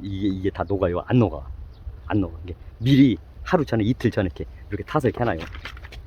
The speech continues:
이렇게, 이렇게 유기질비료 잘 안 녹아. 그럼 여기다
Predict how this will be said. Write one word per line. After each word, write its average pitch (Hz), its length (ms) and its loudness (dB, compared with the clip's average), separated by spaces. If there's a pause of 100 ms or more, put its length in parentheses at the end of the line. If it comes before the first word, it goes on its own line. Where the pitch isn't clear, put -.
(160)
이렇게, - 180 -2
이렇게 92 260 -2 (220)
유기질비료 135 320 4
잘 - 160 -2
안 85 80 0
녹아. 82 260 0 (920)
그럼 107 140 -2
여기다 90 200 -8